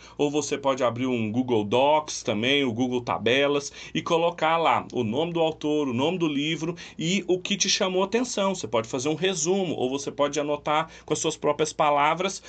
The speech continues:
uma frase que te chamou muita atenção. E aí você coloca o número da página onde ele estava.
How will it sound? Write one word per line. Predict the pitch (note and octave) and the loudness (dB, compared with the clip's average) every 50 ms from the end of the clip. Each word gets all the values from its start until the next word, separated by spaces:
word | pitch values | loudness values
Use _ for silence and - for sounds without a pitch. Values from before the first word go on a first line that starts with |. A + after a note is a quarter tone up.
| - - - - | -18 -14 -6 -2
uma | D3 D#3+ E3 | 0 0 0
frase | D#3+ - - D3+ D3 D3+ - | 0 0 2 2 2 2 0
que | - E3+ | -4 -6
te | E3+ F3 | -2 0
chamou | - F3+ E3+ F3 F3+ F3 | 0 0 2 0 0 2
muita | F3+ F#3 F#3 F#3+ | 2 2 2 2
atenção. | F3+ - G3+ G#3 G3+ G3+ - G3 G3 G3+ F#3 D3+ - - - - - | 0 2 2 0 0 0 0 2 2 2 0 -2 -4 -8 -18 -8 -2
E | A#2 B2 | 0 2
aí | B2 | 2
você | A#2+ A#2+ A#2+ - D3 | 2 0 -2 -4 -4
coloca | C#3 - C#3+ C#3+ C#3 C3+ C#3+ C#3+ - E3 D#3 - | -2 2 2 4 4 4 2 2 2 0 0 2
o | E3 D#3 | 0 0
número | D#3 D#3 E3 F3 F3 E3+ | 0 0 0 0 0 0
da | E3 F3+ E3+ | 0 0 0
página | E3+ - - F3 E3+ F#3 G3 F#3+ E3+ E3 D#3 D3 | 0 0 -2 0 2 2 0 0 0 -2 0 0
onde | C#3+ C#3 B2+ C3+ | 0 0 0 0
ele | B2 B2 | -2 -2
estava. | A#2+ - - - A#2 A2 G2+ F2 F2 F2 | -2 -2 0 2 4 4 2 2 -2 -6